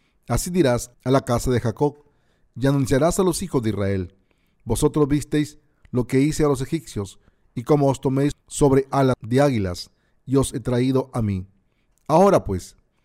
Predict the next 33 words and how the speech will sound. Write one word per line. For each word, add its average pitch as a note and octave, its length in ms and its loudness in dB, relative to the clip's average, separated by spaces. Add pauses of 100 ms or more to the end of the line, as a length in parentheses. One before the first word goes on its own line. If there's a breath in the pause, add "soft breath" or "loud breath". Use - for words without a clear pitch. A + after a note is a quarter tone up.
(220)
si - 140 -6
dieres G3+ 380 0
oído D3+ 440 0
a A#2 80 -6
mi G#2+ 80 -2
voz, A#2 320 -4 (460)
y - 80 -4
guardaréis C3 400 2
mi C#3 100 0
pacto, - 520 -6 (420)
vosotros D#3+ 460 -2
seréis D3+ 240 2
mi D3 100 0
especial A#2+ 480 -2
tesoro A#2 540 -4 (280)
sobre B2+ 300 0
todos C3+ 260 0
los B2 100 2
pueblos, A2 540 -2 (420)
porque C3 280 0
mía D3+ 380 0
es C3 180 -6
toda C#3+ 180 0
la A#2 140 -2
tierra, G2+ 460 -4 (340)
y C#3 80 -2
vosotros D#3 420 0
me F3 80 0
seréis D3 380 0
un C3+ 100 -4
reino B2 540 -4 (200)
de B2 220 0
sacerdotes G#2+ 800 -4